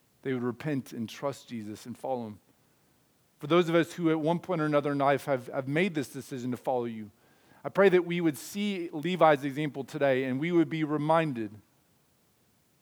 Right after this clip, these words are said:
that to follow you is to reorient our priorities. I pray that you would help us to prioritize the things that we ought to prioritize, to prioritize following you.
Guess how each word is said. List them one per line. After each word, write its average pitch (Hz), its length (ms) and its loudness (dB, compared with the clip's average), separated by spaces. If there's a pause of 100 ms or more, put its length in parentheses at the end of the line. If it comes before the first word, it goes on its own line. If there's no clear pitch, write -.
(640)
that 139 120 -8
to 139 60 -8
follow 170 260 4
you 143 200 -2
is 131 140 -4
to 139 120 -12
reorient 127 580 -2
our 117 120 -6
priorities. 110 600 -6 (1040)
I - 40 -14
pray 160 140 2
that 156 100 0
you 139 100 -2
would 131 80 -4
help 156 200 -2
us 143 140 -4
to 131 100 -16
prioritize 147 920 0
the 127 80 -8
things 143 340 -6
that 135 140 -8
we 131 140 -4
ought 139 220 0
to 151 60 -8
prioritize, 139 600 -2
to 160 60 -10
prioritize 156 720 -2
following 131 300 -4
you. 117 220 -6